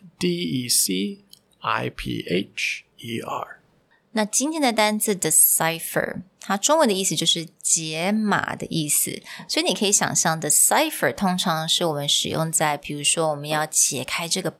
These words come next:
Speaker 2: puzzle，这个谜语，或者是解开什么样子非常复杂的一个问题，you can use decipher.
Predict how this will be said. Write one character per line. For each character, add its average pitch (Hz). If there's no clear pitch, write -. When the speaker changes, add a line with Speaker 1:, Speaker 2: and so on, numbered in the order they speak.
Speaker 2:
puzzle， 165
这 -
个 170
谜 156
语， -
或 202
者 180
是 180
解 -
开 165
什 156
么 139
样 170
子 -
非 175
常 156
复 233
杂 147
的 151
一 170
个 156
问 170
题， -
you 165
can 170
use 156
decipher. -